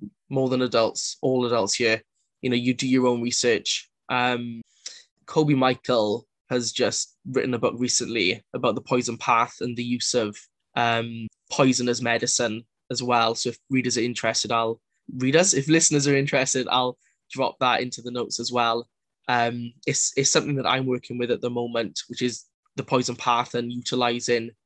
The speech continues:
um, herbs from the Solanaceae family within a ritual context, you know, whether that is using flying ointments, um, maybe to connect with a specific deity,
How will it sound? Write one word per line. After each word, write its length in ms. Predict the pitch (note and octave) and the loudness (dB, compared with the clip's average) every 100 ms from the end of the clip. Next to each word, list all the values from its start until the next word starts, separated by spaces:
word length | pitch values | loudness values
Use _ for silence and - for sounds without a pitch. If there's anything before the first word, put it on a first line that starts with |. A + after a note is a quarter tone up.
| _ - | _ -4
um, 500 | A#2+ A#2 A#2 A2+ A2+ - - C3 | 0 0 -2 -6 -12 -18 -8 -2
herbs 200 | B2 - | -2 -2
from 140 | B2 | -6
the 60 | A#2+ | -2
Solanaceae 520 | B2 A#2+ A2 - A#2 | -2 -2 -6 -6 -4
family 520 | B2+ A#2 A#2 A2+ A#2+ B2+ | -2 -2 -2 -4 -4 -6
within 200 | B2 A#2 | -2 -2
a 60 | |
ritual 340 | A#2+ - B2 A2+ | -2 -6 -6 -6
context, 840 | B2 A#2+ A#2 A2+ G#2+ - - - _ _ - | -4 -4 -2 0 0 -4 -8 -10 _ _ -10
you 80 | B2+ | -6
know, 100 | A#2+ | -2
whether 220 | A#2 A2+ | -4 -2
that 260 | A#2+ G#2+ - - | 2 2 0 -2
is 720 | B2 A#2+ A#2 A2 - - - _ _ - | 0 0 0 -2 -2 -4 -6 _ _ -6
using 300 | C3 C3 C3 | -2 0 -2
flying 300 | - B2 A#2+ | 0 0 2
ointments, 760 | A#2+ B2 A#2 G#2 - - - _ _ _ - | -2 -2 -6 -4 -2 -2 -4 _ _ _ -2
um, 520 | A#2+ A#2 A#2 A2+ A2 _ - | 0 0 -2 -6 -10 _ -6
maybe 320 | B2+ A#2+ A#2+ | -4 -4 -4
to 240 | A#2 C3 G#2+ | -4 -4 -4
connect 400 | - A#2+ - A#2+ | -4 -2 -2 -4
with 100 | A2 | -6
a 60 | |
specific 380 | - - - - - | -6 -6 -10 -8 0
deity, 800 | C3+ C3 - - B2 A#2+ A#2+ | 2 2 0 0 2 0 -2